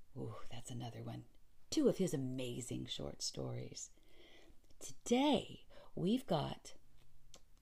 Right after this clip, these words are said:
well, let's just put it this way. You should be aware that it's, it's not that kind of pool, but I guess it, I guess it is a dip. So,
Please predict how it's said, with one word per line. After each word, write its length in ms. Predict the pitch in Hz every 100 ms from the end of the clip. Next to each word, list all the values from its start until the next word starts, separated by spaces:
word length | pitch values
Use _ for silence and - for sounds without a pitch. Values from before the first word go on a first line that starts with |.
| - - -
well, 380 | 165 160 135 135 - - - - -
let's 240 | - 175 185
just 180 | 175 -
put 120 | 160
it 80 | 139
this 220 | 127 -
way. 100 | 117
You 180 | 127 208
should 220 | - 214
be 160 | 233
aware 420 | 233 196 151 135 -
that 160 | 156
it's, 240 | 151 - - - - - - - - -
it's 220 | 190 165 165
not 500 | 175 196 - 147 -
that 360 | 147 160 - -
kind 400 | - 175 160 165 -
of 160 | 180 - -
pool, 560 | - 185 139 135 135 - - - - - - - - - -
but 360 | - 82 - - - - - -
I 220 | 147 143
guess 540 | 147 170 160 - - - -
it, 240 | - 160 196 - -
I 80 | 160
guess 260 | 170 170
it 100 | 143
is 480 | 220 330 262 - - - -
a 100 | 131
dip. 440 | 113 131 - - - - - - - - -
So, 500 | - 185 147 127